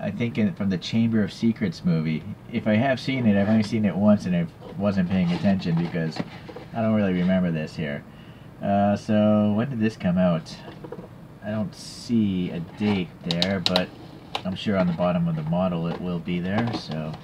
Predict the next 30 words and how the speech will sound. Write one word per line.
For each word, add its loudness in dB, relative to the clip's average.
let's -12
hope -8
for -8
that. -2
I -8
think -6
this -4
might 0
have, -8
might 2
have -2
been -6
opened -4
before. -8
I -6
don't -2
know. -4
The -6
tape -4
is -2
yellow, -2
but -4
it -6
just -8
doesn't -6
look -4
really -4
professional. -6
Uh, 0
okay. 0